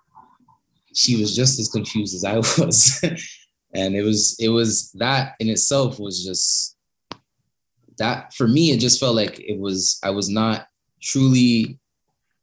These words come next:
accepted for who I was as a person. Like, I was looked at not as an individual and as a person, but instead based off of, um, the color of my skin. It was being, it was just being ignored,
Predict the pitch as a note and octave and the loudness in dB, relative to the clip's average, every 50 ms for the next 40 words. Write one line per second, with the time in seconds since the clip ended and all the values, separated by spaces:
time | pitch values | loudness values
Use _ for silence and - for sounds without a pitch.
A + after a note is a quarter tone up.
0 | _ _ _ - F#2+ - - - B2 A2+ - - G#2 - G#2 G#2 G2 G#2 G#2+ G#2 | _ _ _ -14 -10 -6 -4 -2 -2 -2 -4 -6 -8 -6 -6 -6 -4 -2 0 0
1 | F#2+ F#2 F2+ F#2 F#2 F#2 F2 E2+ E2+ E2+ - F#2 F#2 E2+ - D#2 D#2+ - - - | 0 0 -2 -2 -4 -4 -6 -8 -8 -8 -6 -4 -4 -4 -4 -6 -8 -12 -12 -12
2 | - - - _ - - - _ _ _ _ _ - - - - - - - - | -12 -14 -18 _ -20 -20 -20 _ _ _ _ _ -16 -14 -14 -16 -18 -20 -20 -20
3 | _ - - - - - - _ _ _ - A2+ A2+ - - _ _ _ - G2+ | _ -14 -12 -12 -12 -14 -16 _ _ _ -16 -16 -16 -16 -18 _ _ _ -4 -2
4 | G#2+ G#2 G#2+ G#2 G#2 A2+ A2 - A#2 G#2 G2+ F#2 - - - F#2+ G2 G2+ G#2 G#2+ | 0 0 0 0 0 -2 -2 -2 -2 -2 -2 -4 -6 -8 -8 -6 -6 -4 -2 -2
5 | G#2 G#2 G#2+ F#2+ D#2+ E2+ G2 G2+ F#2+ F#2 G2 G2+ F#2+ G2+ G#2 G2 F#2+ F#2+ G2 G2 | -2 -2 -4 -6 -6 -6 -6 -6 -4 -4 -4 -4 -4 -4 -4 -4 -4 -4 -6 -10
6 | _ _ _ _ _ _ _ _ _ _ _ _ _ _ - - D#2+ F2 F2 F2 | _ _ _ _ _ _ _ _ _ _ _ _ _ _ -16 -12 -10 -8 -8 -8
7 | E2 - - A2 A2 A2 - G#2+ G#2 F#2 F#2 F2+ F2 E2+ F2 - - F2 F2 F2 | -8 -6 -4 -2 -2 -2 -2 -4 -4 -4 -4 -4 -4 -2 -4 -4 -4 -4 -4 -4
8 | E2+ E2+ E2 - _ _ _ - F2+ F2 E2+ - - E2 D#2+ D#2+ - - _ - | -6 -8 -10 -14 _ _ _ -10 -8 -8 -6 -8 -8 -10 -10 -12 -16 -18 _ -20
9 | - _ - D#2+ C#2+ - _ _ _ _ _ _ - - _ _ _ _ _ _ | -18 _ -14 -16 -16 -18 _ _ _ _ _ _ -20 -20 _ _ _ _ _ _
10 | - E2 E2+ E2 D#2+ C#2+ C2+ - - - _ _ - - F#2 F2+ F2 E2 E2 E2 | -12 -10 -8 -8 -8 -10 -12 -14 -16 -20 _ _ -8 -4 -4 -2 -2 -4 -4 -6
11 | - - - F2+ G2 G#2 A2 B2 B2 - - E2+ D#2+ E2 E2 E2 F#2+ F#2+ - - | -6 -6 -6 -6 -6 -6 -8 -10 -10 -10 -10 -8 -8 -8 -8 -6 -6 -6 -4 -4
12 | F#2+ F#2+ G2+ A2 G#2+ G#2+ A#2 A#2+ A#2 A2 G2+ F2+ F#2+ G#2 A#2 B2 - - - - | -4 -4 -2 -2 -2 0 0 0 2 2 0 -2 -2 -2 -2 -2 -4 -6 -10 -16